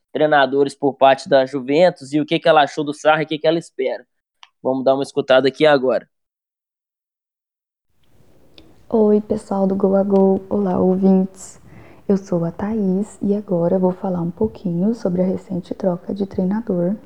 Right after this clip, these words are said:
Speaker 2: na Juventus. Vou começar falando que eu sou super fã do Allegri e então não concordei com a demissão dele.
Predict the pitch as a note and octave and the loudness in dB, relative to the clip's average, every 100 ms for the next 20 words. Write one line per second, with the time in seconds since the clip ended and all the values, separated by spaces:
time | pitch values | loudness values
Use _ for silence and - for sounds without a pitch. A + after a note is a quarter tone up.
0 | - - E3+ E3+ G3 G#3 F3 - - - | -14 -6 -4 -2 -2 -2 -2 -8 -16 -18
1 | - - - - _ - _ _ - A3 | -20 -20 -20 -20 _ -20 _ _ -2 0
2 | A#3 A#3 C4+ - F3 - A#3 F3+ F3 G3+ | 0 0 -2 -4 -8 -2 -2 0 -2 -4
3 | - - - - - - F3 E3+ - F3+ | -14 -20 -20 -20 -20 -10 -8 -6 -6 -8
4 | - E3+ D#3+ G#3+ G#3 - E3 E3+ G#3 E3+ | -6 -6 -4 -2 -2 -2 -2 -2 -2 -4
5 | E3+ F3+ G#3+ - - - F#3 F3+ F3+ E3 | -4 -4 -6 -8 -20 -4 -2 -2 -2 -2
6 | F3 G3 E3+ E3+ F#3+ G3 A#3+ F#3+ F3+ F#3+ | 0 2 0 0 -2 -2 -2 -2 0 0
7 | F#3+ G3 - G#3+ A#3 - | 0 -2 -2 -2 -2 -2